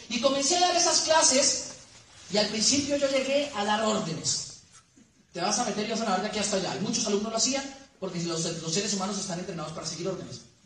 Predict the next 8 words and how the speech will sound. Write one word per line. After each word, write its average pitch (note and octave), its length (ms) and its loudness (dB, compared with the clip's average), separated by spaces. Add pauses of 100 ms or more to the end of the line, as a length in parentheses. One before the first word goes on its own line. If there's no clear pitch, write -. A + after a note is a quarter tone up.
(280)
Pero G3 200 -2
muchos D#4+ 340 2
otros C#4 300 0
no A#3+ 100 0
avanzaban A3+ 540 -2
en G#3 60 -4
el G3+ 60 -4
proceso. G3+ 440 -4